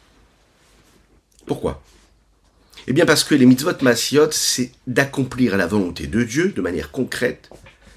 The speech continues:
pragmatique, factuelle.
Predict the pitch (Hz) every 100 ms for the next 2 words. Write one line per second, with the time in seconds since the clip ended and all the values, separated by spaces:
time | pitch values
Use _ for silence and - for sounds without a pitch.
0 | _ _ _ _ _ _ _ _ _ -
1 | 117 107 107 101 - 104 - - - -
2 | - _ - 147 131 - 117 -